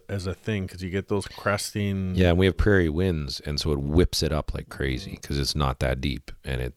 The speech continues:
Speaker 2: it's not moving all that overturn.
Speaker 1: Yeah.
Speaker 2: It, it, it's, it's pretty wild out there. I mean, which is cool. I mean, it's, it makes it kinda romantic, right? That lake has its own thing, but you do have to be careful out there.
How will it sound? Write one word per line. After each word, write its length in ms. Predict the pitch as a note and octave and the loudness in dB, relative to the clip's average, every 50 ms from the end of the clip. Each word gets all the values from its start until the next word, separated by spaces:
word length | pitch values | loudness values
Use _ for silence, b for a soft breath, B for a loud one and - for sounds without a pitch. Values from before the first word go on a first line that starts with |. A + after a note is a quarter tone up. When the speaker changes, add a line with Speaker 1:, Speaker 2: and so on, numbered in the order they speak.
| - - | -8 -4
Speaker 2:
it's 240 | D2 C2+ - - - | -4 -4 -4 -4 -6
not 160 | B1+ C2 C2 | -6 -4 -4
moving 320 | C2+ C#2 C2 C#2+ C2+ C2+ - - | -2 -2 -2 -2 -2 -4 -4 -6
all 400 | - - A#1 A#1 B1 B1+ B1 A#1 | -2 0 2 4 4 2 2 0
that 240 | A#1 A#1 - - - _ _ _ _ _ _ _ - | -4 -6 -8 -10 -16 _ _ _ _ _ _ _ -4
overturn. 560 | C#2 C2+ C#2 D#2+ D#2+ - E2+ F2+ F#2 G2 G2 B B B B G#2 | -2 -2 0 -2 -2 0 0 0 0 0 -2 B B B B -12
Speaker 1:
Yeah. 120 | F#2 D#2 B B | -12 -12 B B
Speaker 2:
It, 240 | - C#2 C2 - - | -6 -6 -6 -4 -2
it, 200 | D2+ D2 C#2 - - - | -2 -2 -2 -2 -6 -12
it's, 440 | - - - C#2 - - - - - - B2+ | -8 -6 -4 -4 -4 -4 -6 -6 -8 -8 -8
it's 160 | - - - | -8 -8 -6
pretty 220 | - - B2 A#2+ | -2 0 2 2
wild 320 | A#2 F#2+ F2+ F2 F2 D#2+ C#2+ | 4 4 4 4 4 2 2
out 200 | C2 C2 - - | 0 -2 -2 -2
there. 340 | D2 C#2 C2 C2 C2+ - - _ _ _ _ _ | -2 -2 -2 -2 -4 -8 -14 _ _ _ _ _
I 80 | - F2+ | 0 2
mean, 220 | G2+ A2 G2+ G#2 A2 A#2 | 4 4 4 4 4 4
which 180 | B2 A#2 - | 4 4 4
is 100 | C3+ A#2 | 2 0
cool. 280 | - - D#3 C#3 D#2+ C#2+ | 2 4 4 4 4 2
I 60 | C#2+ | 0
mean, 160 | C#2 D#2 D#2 D#2 | -2 -2 -2 -2
it's, 220 | D#2 D#2+ - - | -2 -4 -6 -8
it 340 | E2 D#2+ D#2+ E2 E2+ E2 E2+ | -8 -4 -2 0 0 0 2
makes 260 | E2+ E2+ E2 - - | 2 2 2 2 0
it 100 | F2 D#2 | -2 0
kinda 220 | - F2 E2+ D#2+ | 0 0 2 2
romantic, 520 | D#2 D2+ D2 D2 D2+ D2 C#2+ C2+ C#2+ C#2 - | 4 4 4 4 2 2 2 0 -2 0 0
right? 180 | C#2+ C2+ C#2 - | 2 0 2 2
That 180 | - C#2+ C#2+ | 2 2 2
lake 220 | C#2 C#2 C#2 C#2 - | 2 2 2 2 2
has 220 | - D2+ D2+ C#2+ | 2 2 2 0
its 160 | D2+ - - | -2 -2 -2
own 180 | E2+ D#2 D2+ D2+ | 0 0 0 0
thing, 280 | - E2 D2+ C#2 C#2 - B B B B B B B B B B B B | 0 0 0 0 -2 -6 B B B B B B B B B B B B
but 120 | - D#2 | 2 4
you 100 | D2 D#2+ | 6 6
do 60 | D#2+ F#2+ | 6 6
have 100 | F2+ - | 4 4
to 60 | - | 0
be 80 | C2+ | -4
careful 420 | - - - D#2+ D#2+ - C#2+ A#1+ B1+ | -2 0 0 0 0 0 -2 -2 -2
out 160 | B1 A#1+ - | -4 -4 -2
there. 260 | - C2+ C2 C2+ C#2 | -2 0 0 0 -2